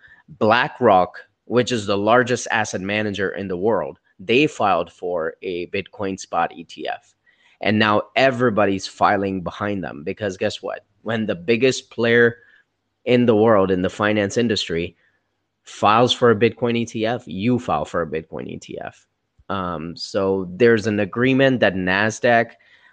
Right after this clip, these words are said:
I think, uh, if you remember, S E C had rejected the first draft of BlackRock,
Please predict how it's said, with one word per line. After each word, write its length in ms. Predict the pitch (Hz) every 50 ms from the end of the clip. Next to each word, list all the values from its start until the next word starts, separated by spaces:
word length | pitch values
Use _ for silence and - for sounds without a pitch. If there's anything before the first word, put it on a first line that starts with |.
| _ _ -
I 100 | - 131
think, 460 | 120 165 165 139 - - _ - - _ -
uh, 280 | - 113 110 107 104 - -
if 160 | 120 120 -
you 100 | 139 131
remember, 480 | 117 117 113 117 123 135 143 151 139 -
S 260 | - 120 123 120 - 139
E 80 | 127
C 360 | 123 - - - 120 120 123
had 220 | 117 120 113 104 90
rejected 580 | 104 104 92 - 113 107 - - 135 120 107
the 80 | - 113
first 320 | - - 117 117 110 -
draft 420 | - 110 104 107 123 143 - - _ _ _ _ _ _ _ _ _ _ _ _ - -
of 360 | 110 110 110 110 98 95 - _ _ _
BlackRock, 680 | 87 85 113 110 107 117 - - 143 147 165 175 -